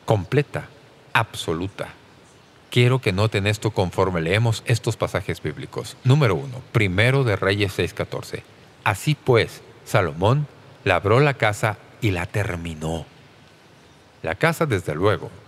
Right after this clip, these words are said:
es el templo. Seis treinta y ocho. Fue acabada la casa con todas sus dependencias y con todo lo necesario. Siete cincuenta y uno. Así se terminó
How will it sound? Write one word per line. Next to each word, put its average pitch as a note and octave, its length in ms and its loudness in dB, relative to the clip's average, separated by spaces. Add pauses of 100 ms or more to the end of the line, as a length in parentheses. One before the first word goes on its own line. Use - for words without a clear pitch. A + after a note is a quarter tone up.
(100)
es G#2 160 -2
el G2 100 -2
templo. A2+ 440 -2 (560)
Seis C3 260 2
treinta E2+ 300 -4
y C2 60 -6
ocho. - 280 -10 (440)
Fue A#2+ 340 4
acabada G2+ 540 2
la E2 140 0
casa G2 320 -2
con D#2 300 -4 (140)
todas E3+ 580 4
sus A#2+ 260 -2
dependencias F2 800 -2 (180)
y A#2+ 120 2
con E2+ 240 -2 (140)
todo A#2+ 460 4 (120)
lo G#2+ 140 0
necesario. G#2+ 600 -4 (840)
Siete G#2+ 340 0
cincuenta G2 440 -2
y F#2+ 100 -2
uno. F#2 220 -4 (720)
Así A2+ 360 2
se C#3+ 160 -2
terminó F#2 560 -2